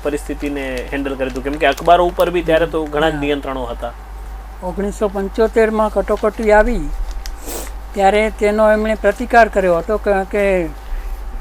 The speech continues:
Speaker 2: એ તે વખતે કોંગ્રેસ સાથે જોડાયેલા નહોતા અને આ કટોકટી પહેલાં પણ ઇન્દિરા ગાંધીએ જે પગલાં લીધા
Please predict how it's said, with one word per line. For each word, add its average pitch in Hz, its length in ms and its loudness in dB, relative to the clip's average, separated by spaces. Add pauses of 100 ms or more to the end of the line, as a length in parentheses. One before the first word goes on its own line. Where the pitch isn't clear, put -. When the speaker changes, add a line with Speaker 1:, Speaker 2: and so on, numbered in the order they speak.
(140)
Speaker 2:
એ 196 140 -2
તે 202 240 2
વખતે 214 580 4 (640)
કોંગ્રેસ 202 480 4
સાથે 208 280 8
જોડાયેલા 202 500 8
નહોતા 180 540 4 (360)
અને 185 440 2 (600)
આ 208 40 -4
કટોકટી 220 600 2
પહેલાં 233 440 6
પણ 226 160 4
ઇન્દિરા 202 420 4
ગાંધીએ 196 460 4
જે 196 240 4
પગલાં 202 300 6
લીધા 196 400 2